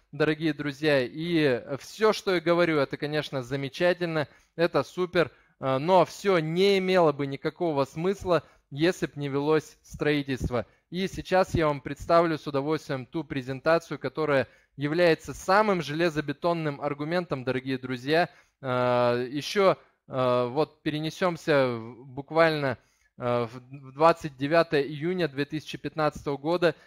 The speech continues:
и был, э, заключён, э,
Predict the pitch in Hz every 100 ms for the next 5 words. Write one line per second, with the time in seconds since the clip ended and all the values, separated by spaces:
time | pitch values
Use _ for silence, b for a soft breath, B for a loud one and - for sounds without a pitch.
0 | b 147 143 147 151 185 180 147 107 135
1 | 131 131 123 151 165 - 190 185 156 147
2 | 135 120 - 131 131 127 123 123 120